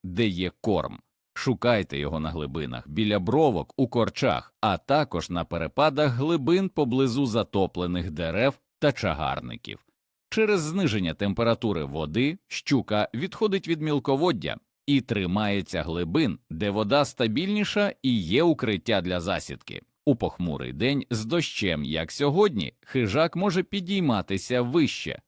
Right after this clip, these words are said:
але все одно орієнтуйтеся на глибини від двох до шести метрів.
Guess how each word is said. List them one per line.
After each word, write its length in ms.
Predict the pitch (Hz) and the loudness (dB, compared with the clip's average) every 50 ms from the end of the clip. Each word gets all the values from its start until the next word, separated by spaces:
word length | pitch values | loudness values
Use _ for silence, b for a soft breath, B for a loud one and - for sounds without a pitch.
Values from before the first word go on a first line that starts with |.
| _ _ _ _ _ | _ _ _ _ _
але 380 | - 107 101 92 85 78 69 65 | 0 2 2 2 2 0 -2 -6
все 260 | 58 - - - 76 | -6 -8 -8 -6 -6
одно 420 | 71 71 69 82 123 160 180 - - | -6 -6 -2 -2 0 2 2 0 2
орієнтуйтеся 1040 | - 131 127 117 113 107 104 95 - - 196 226 208 - 220 202 - - 202 190 - - | 2 2 4 4 2 2 0 -2 -2 -2 -2 -2 0 -2 -4 -4 -2 0 -2 -2 -2 -2
на 280 | - 107 110 113 107 92 | -2 0 2 2 2 0
глибини 560 | 87 90 90 90 85 107 170 175 165 156 143 | 0 -2 -2 -2 0 0 -2 0 0 0 -2
від 320 | 110 82 95 95 80 73 69 | -2 0 -2 -4 -4 -4 -8
двох 360 | 78 82 120 170 202 190 - - | -4 0 2 2 2 0 -2 -10
до 240 | 82 90 120 127 | -6 -2 0 0
шести 520 | 117 - 110 92 - - - - 85 80 76 | 0 -2 -4 -6 -6 -8 -8 -6 -6 -4 -2
метрів. 560 | 85 101 131 135 107 - - - 58 - _ | 0 0 2 2 0 -2 -4 -12 -12 -14 _